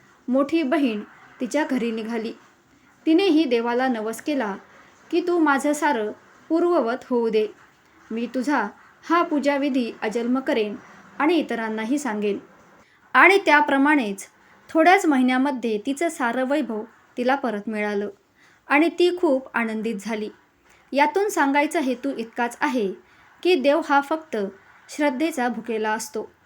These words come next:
तुम्ही त्याची मनोभावे पूजा करा, त्याच्यावरती श्रद्धा ठेवा आणि तुमचे प्रयत्न चालू ठेवा, कारण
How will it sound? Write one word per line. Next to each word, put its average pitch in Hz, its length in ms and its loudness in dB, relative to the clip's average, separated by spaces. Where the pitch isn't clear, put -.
तुम्ही 370 280 4
त्याची 302 260 0
मनोभावे 233 540 -2
पूजा 220 320 -6
करा, 214 260 -6
त्याच्यावरती 254 580 -4
श्रद्धा 220 380 -6
ठेवा 214 300 -8
आणि 330 200 2
तुमचे 330 360 0
प्रयत्न 330 460 -2
चालू 220 280 -4
ठेवा, 214 320 -6
कारण 226 360 -4